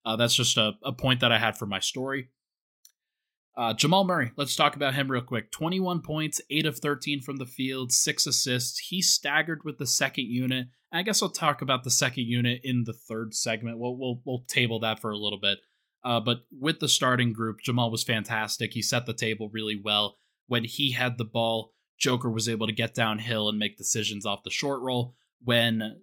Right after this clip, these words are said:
Jokic had the ball, Murray and K C P were running this split cut action in that fourth quarter,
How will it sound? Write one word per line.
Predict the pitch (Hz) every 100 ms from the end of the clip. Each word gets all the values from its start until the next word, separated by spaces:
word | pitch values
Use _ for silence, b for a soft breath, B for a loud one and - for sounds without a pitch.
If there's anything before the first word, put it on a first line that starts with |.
| -
Jokic | 113 127 127 127 -
had | 120
the | 113
ball, | 110 113 110 110 -
Murray | - 127 135 139 127
and | 123
K | 123 135
C | 123 120
P | 107 120
were | 120 107
running | 110 117 113
this | 101 -
split | - - 131 123
cut | - 143 -
action | 135 - - 151
in | 143 147
that | 147
fourth | - 147 135
quarter, | 156 156 170